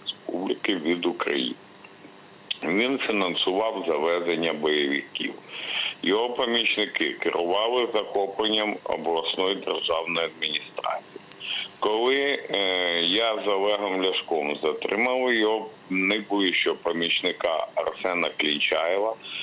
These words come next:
Олександр Єфремов вів прямі переговори з тодішнім керівництвом держави щодо, е, обміна Клінчаєва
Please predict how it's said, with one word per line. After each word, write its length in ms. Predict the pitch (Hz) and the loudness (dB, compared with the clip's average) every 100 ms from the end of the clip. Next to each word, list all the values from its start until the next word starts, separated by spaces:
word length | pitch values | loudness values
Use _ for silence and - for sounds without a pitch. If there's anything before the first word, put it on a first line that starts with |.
| - - | -6 -2
Олександр 520 | - - - 127 131 | 0 0 0 0 2
Єфремов 800 | 135 - 113 101 98 95 98 95 - - - - | 2 2 2 2 2 0 0 -4 -10 -20 -14 -2
вів 300 | 98 123 - | 2 2 0
прямі 360 | 127 131 131 127 | 0 2 2 0
переговори 880 | - 113 107 101 92 95 90 90 - | 0 0 2 2 2 2 2 0 0
з 100 | - | -2
тодішнім 500 | 98 104 120 127 107 | 0 2 2 0 0
керівництвом 840 | - 113 101 107 101 87 - 82 78 | 0 0 2 2 2 0 -2 -2 0
держави 640 | 76 71 - 85 90 107 117 - - - - | -2 -2 0 0 2 0 -2 -8 -20 -12 -2
щодо, 760 | - - 139 139 120 110 95 | 0 2 2 2 2 2 2
е, 60 | - - - - - 95 98 95 95 90 - | -2 -6 -18 -8 -2 2 4 4 4 2 0
обміна 920 | - 135 127 107 104 92 87 73 64 - - - | 0 2 2 0 0 0 0 -2 -2 -6 -8 -2
Клінчаєва 920 | 104 101 101 107 101 113 127 131 139 | 0 2 2 2 2 2 2 2 0